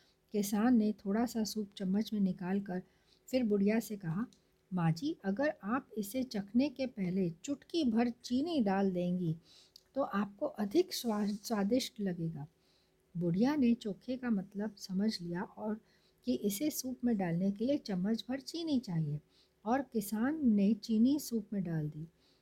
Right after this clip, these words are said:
फिर कि-, किसान ने चम्मच से सूप को दो कटोरी में डाल दिया। वह बुढ़िया से बोला, "देखिए, चम्मच का सूप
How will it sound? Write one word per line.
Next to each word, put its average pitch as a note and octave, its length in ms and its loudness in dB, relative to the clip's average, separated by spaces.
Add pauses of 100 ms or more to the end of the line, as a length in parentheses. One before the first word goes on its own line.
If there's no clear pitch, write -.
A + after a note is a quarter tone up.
(360)
फिर D4+ 240 -2
कि-, A#3 260 -8
किसान A#3 520 0
ने G#3+ 160 2
चम्मच G#3+ 480 0
से G3+ 260 -4
सूप A#3+ 300 -4 (120)
को G3 180 -4 (400)
दो B3+ 180 4
कटोरी G3+ 500 -2
में G#3+ 140 2
डाल D#3+ 260 -2
दिया। D3+ 260 -8 (440)
वह B3+ 140 0
बुढ़िया G#3+ 360 2
से A#3 160 -4
बोला, F3 320 -2
"देखिए, F#3 440 0
चम्मच G3+ 440 0
का A#3 140 -4
सूप A3+ 260 -4